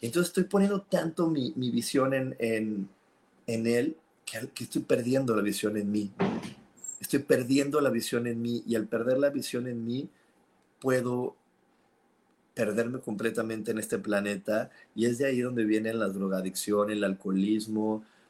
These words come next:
porque yo no estoy siendo quien me dijeron que tenía que ser, estoy, estoy siendo quien soy, y a, y a lo mejor ser quien soy es malo. Pero es que cuántas mamás se, se les felicita por ser buenas mamás, porque controlan a sus niños.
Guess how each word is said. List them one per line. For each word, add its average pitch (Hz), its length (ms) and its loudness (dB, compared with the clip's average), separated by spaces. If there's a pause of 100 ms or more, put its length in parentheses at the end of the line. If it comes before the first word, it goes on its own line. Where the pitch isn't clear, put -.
porque 107 400 -2
yo 127 120 -4
no 135 60 -2
estoy 135 220 -2
siendo 185 420 0
quien 113 160 -4
me 107 80 0
dijeron 113 360 0
que 113 100 -6
tenía 101 320 -2
que 104 140 -6
ser, 101 240 0
estoy, 117 400 0 (400)
estoy - 280 0
siendo 127 440 0
quien 104 220 0
soy, 127 500 2
y 107 260 2
a, 104 140 2
y 110 60 2
a 107 40 4
lo 107 80 4
mejor 117 300 0
ser 113 180 0
quien 117 180 -2
soy 107 220 2
es 98 160 0
malo. 110 340 0 (880)
Pero 113 200 6
es 113 120 -2
que - 120 -2
cuántas 127 460 0
mamás 113 640 -2 (160)
se, 107 300 -2
se 104 160 -4
les 104 180 -2
felicita 104 500 -4
por 117 160 -6
ser 107 180 0
buenas 110 340 0
mamás, 110 500 -4 (340)
porque 107 240 -2
controlan 110 540 0
a 95 60 2
sus 95 200 -8
niños. 92 460 -2